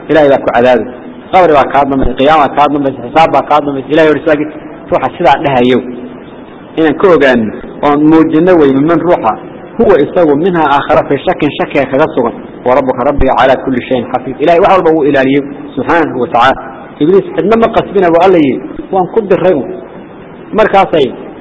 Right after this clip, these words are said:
لكن عن حق غيرهين إلهي سبحانه وتعالى أوسن خير كوافجين فاسكر راعي مركز وحي إلهي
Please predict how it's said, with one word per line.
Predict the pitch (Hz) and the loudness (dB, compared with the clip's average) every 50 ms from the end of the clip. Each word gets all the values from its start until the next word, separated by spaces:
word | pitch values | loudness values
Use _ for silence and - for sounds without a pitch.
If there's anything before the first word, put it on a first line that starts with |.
| - - - - - 190 | -20 -20 -20 -8 -2 -2
لكن | 208 202 190 170 165 | 0 0 0 0 0
عن | 165 165 - | 0 0 -2
حق | 202 180 185 | 0 2 2
غيرهين | 175 165 165 165 165 185 180 170 151 - 135 135 - - - - - 170 | 2 2 2 2 2 0 -2 -4 -6 -8 -10 -10 -12 -16 -20 -8 -2 0
إلهي | 185 190 190 185 156 165 | 2 2 2 2 2 0
سبحانه | 165 143 185 185 180 170 | 0 0 0 2 2 2
وتعالى | 165 165 165 165 175 185 180 175 151 | 0 0 2 2 4 4 4 4 2
أوسن | 170 170 165 - 165 147 - - - - - - - - - - | 2 0 0 -2 -2 -4 -4 -8 -12 -16 -18 -18 -20 -16 -4 0
خير | 220 220 208 - - | 2 2 2 2 2
كوافجين | 190 175 170 160 151 165 151 135 131 135 123 110 90 - - - - - - | 2 4 4 4 4 2 0 2 2 0 0 0 -4 -8 -12 -14 -12 -8 -4
فاسكر | 233 208 - - 233 208 180 196 | -4 -4 -4 -4 -6 -4 -2 -2
راعي | 185 - 143 143 131 - - - - - - - - - - - - - - | -2 0 -2 -6 -6 -8 -14 -18 -20 -20 -20 -20 -20 -20 -20 -20 -20 -8 -6
مركز | 208 190 165 - - 190 | -4 -2 -2 -2 -2 -2
وحي | 226 220 220 220 | 0 2 4 4
إلهي | 214 208 190 | 4 2 0